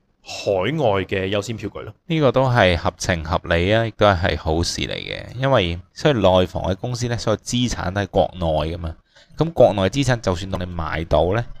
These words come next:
Speaker 2: 變成人民幣呢，都唔係隨意可以匯出嚟嘅。噉所以其實佢以往喺國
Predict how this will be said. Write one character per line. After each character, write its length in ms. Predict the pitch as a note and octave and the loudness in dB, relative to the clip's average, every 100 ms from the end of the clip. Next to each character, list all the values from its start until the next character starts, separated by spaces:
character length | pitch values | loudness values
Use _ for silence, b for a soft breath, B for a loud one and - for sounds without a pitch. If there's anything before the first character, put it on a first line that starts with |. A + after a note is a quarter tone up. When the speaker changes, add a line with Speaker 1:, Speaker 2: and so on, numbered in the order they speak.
| - | -4
Speaker 2:
變 140 | G#2 | -2
成 160 | F2+ E2 | -2 -2
人 160 | E2 E2 | -4 -4
民 240 | E2 E2+ | -4 -4
幣 240 | E2+ E2+ F2+ | -2 -2 -2
呢， 120 | A2 - | -6 -4
都 80 | C#3+ | -4
唔 80 | F2 | -4
係 80 | D#2+ | -8
隨 280 | - - - | -8 -6 -6
意 280 | - E2+ E2+ | -6 -6 -4
可 100 | F2+ | 0
以 80 | G#2+ | 0
匯 380 | F#2 F#2+ D2+ E2 | -2 -4 -4 -4
出 160 | - | -6
嚟 80 | F2+ | -8
嘅。 180 | B1 A1 - | -8 -12 -12
噉 120 | - E3+ | -6 -2
所 80 | |
以 100 | F3 | -2
其 120 | C#3+ F#2+ | -2 -4
實 60 | |
佢 160 | F#2 G#2 | 0 -2
以 260 | G2+ G2 G#2 | -2 0 2
往 200 | F#2+ A2+ | 2 0
喺 80 | C3 | -2
國 180 | - | 2